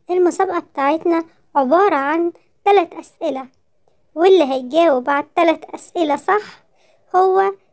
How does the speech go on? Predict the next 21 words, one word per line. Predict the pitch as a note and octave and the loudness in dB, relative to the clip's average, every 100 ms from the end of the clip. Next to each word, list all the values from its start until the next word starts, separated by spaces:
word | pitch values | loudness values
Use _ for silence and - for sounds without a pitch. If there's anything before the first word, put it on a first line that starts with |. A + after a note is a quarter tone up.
| - | -8
اللي | D#4+ C#4+ | -6 -4
هيفوز | D4 C#4+ - F#4 F4 C4 | -4 -4 -4 -2 -2 -2
معانا | C#4 D4+ D4+ F4 E4+ | -4 -2 2 4 2
بالكنز، | C#4+ D4 - G#4 E4+ C4+ C4 _ _ _ | 0 -8 0 4 4 0 -8 _ _ _
صندوق | - - C#4+ D4 F4 C#4+ | -12 -4 -2 0 0 0
المجوهرات | B3+ C4+ C#4 D#4 D#4 E4+ F#4 F#4+ D4 | -2 0 0 2 2 2 2 0 -6
والذهب | B3 D4+ F#4+ G#4 G4 | -8 -4 0 0 0
والألماظ، | F#4+ F#4 E4 E4+ C4+ D4 D4+ _ _ _ _ F4 | 0 0 2 2 2 -4 -10 _ _ _ _ 0
هو | F4 | 0
اللي | C#4+ C4+ | 0 -4
هياخده | C4+ D4+ D#4+ C#4+ | -2 -2 -2 -4
طبعًا | E4 D#4+ D4 B3+ | -4 -2 -2 -2
هو | D4+ E4+ E4+ | 0 0 2
وعائلته. | E4+ E4+ G4 D#4+ D#4+ E4 - _ _ _ _ | 0 2 2 2 -2 -8 -10 _ _ _ _
خلاص | _ C#4+ E4 E4 | _ 0 0 0
يا | F4+ | 0
ولاد، | E4+ E4+ F#4+ D#4 _ _ _ - | 2 4 2 0 _ _ _ -4
يلا | E4+ D#4+ D4 D4 _ _ - | 0 0 0 -4 _ _ -2
أول | F#4 E4 C#4 | 2 2 0
واحدة | D#4 - E4+ G#4+ - _ _ _ | -4 -4 0 0 -2 _ _ _
هنسألها | D4 C4+ D4 - - E4+ D#4+ G4+ | -8 -6 -6 -8 -4 -2 0 -2